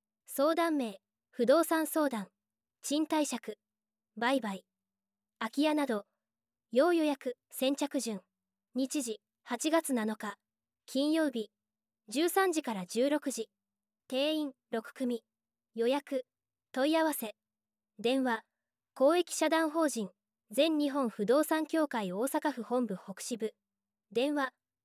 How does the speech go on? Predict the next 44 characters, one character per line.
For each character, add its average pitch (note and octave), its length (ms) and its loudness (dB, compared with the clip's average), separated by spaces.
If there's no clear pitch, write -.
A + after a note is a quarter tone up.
ゼ C#4+ 140 4
ロ D#4 100 4
六 C#4+ 200 2
の A#3+ 120 0
六 B3 180 -2
三 C#4 240 0
七 C4+ 220 0
三 C4 240 0
の B3+ 80 0
一 B3+ 240 -2
五 A#3 200 0
一 G#3+ 280 -6
一。 - 300 -12
平 C#4 160 4
日 D4 320 -2
十 D4+ 180 0
時 C4+ 100 -2
か B3 120 -4
ら F#3+ 140 -4
十 B3 220 0
六 D4 220 0
時。 G#3 220 -6
相 D#4+ 240 4
談 E4+ 180 2
日 C#4 160 0
前 B3+ 120 4
日 C4+ 260 -4
ま B3 100 -2
で G#3 140 -4
受 G#3+ 180 -8
付。 - 300 -10
九 D#4 140 -2
月、 - 320 -4
十 B3 200 2
月 C#4+ 260 2
は C4 220 2
行 B3 140 6
政 D#4+ 300 2
相 D#4+ 180 2
談 E4 180 0
月 E4 180 0
間 B3 180 -4
で F#3 120 -8
す。 - 180 -12